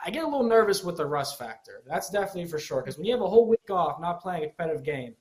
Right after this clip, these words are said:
the rust factor does come into play here. So, uh, I might actually lean the Miami Heat if they win tonight. I like their rest over the Denver Nuggets,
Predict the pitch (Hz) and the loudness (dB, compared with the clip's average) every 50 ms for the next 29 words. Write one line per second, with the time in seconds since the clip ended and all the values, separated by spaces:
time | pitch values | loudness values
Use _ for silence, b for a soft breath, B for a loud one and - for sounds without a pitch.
0 | _ _ _ _ _ - 127 139 147 151 151 - - 151 147 143 135 135 135 131 | _ _ _ _ _ -12 -8 -4 -4 -4 -4 -4 -4 -4 -4 -4 -6 -6 -6 -6
1 | - - 135 135 127 123 113 - - 127 123 123 117 120 117 113 113 - - - | -6 -8 -8 -8 -8 -10 -12 -12 -10 -6 -4 -4 -4 -4 -4 -8 -8 -10 -12 -10
2 | 127 120 120 117 113 b b b b b b b _ 143 143 156 - 156 160 196 | -8 -8 -8 -8 -10 b b b b b b b _ -4 -4 -2 -2 -2 2 4
3 | 269 349 381 - 233 247 269 262 - - 247 180 165 180 190 190 180 170 170 170 | 4 4 4 4 4 4 4 4 4 2 0 2 2 2 2 2 2 2 4 4
4 | 175 170 170 151 139 151 165 180 170 151 - 170 160 156 165 175 170 170 - 151 | 4 4 2 -2 -4 -4 -4 -4 -4 -4 -2 -2 0 0 0 -2 -4 -6 -6 -4
5 | 151 156 160 165 160 143 156 175 175 175 160 - 147 143 143 135 135 131 127 - | -2 -2 -2 -2 -2 -2 0 2 2 2 0 0 -2 -4 -2 -2 -2 -4 -4 -6
6 | - 143 135 131 127 127 123 120 123 127 123 120 120 117 120 120 120 113 120 113 | -8 -8 -8 -8 -8 -8 -12 -10 -8 -8 -8 -8 -8 -8 -8 -8 -8 -8 -12 -14
7 | - - | -14 -16